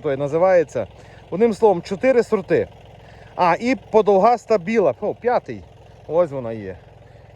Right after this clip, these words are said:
Е, кажу, біла подовгаста. Біла подовгаста то та королева Анна, а оця така, я не знаю, який то сорт, щось я не можу з-, згадати. Є біла роса, вона кругла, червона, а оця подовгаста ще.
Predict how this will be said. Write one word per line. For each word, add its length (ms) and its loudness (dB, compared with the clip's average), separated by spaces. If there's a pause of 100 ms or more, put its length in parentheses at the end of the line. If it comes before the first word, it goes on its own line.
(120)
Е, 180 -2
кажу, 240 0
біла 300 2
подовгаста. 580 -4 (420)
Біла 320 0
подовгаста 500 0
то 120 -10
та 100 -2
королева 560 2
Анна, 280 -4
а 80 0
оця 340 0
така, 300 -10 (100)
я 140 0
не 120 -4
знаю, 300 -4
який 240 -14
то 100 -12
сорт, 340 -6
щось 160 -10
я 120 0
не 120 -6
можу 240 -8
з-, 120 -14 (440)
згадати. 500 -2 (220)
Є 200 4
біла 280 2
роса, 300 2
вона 200 0
кругла, 460 0
червона, 560 -6 (640)
а 140 2
оця 300 2
подовгаста 640 -4
ще. 220 -12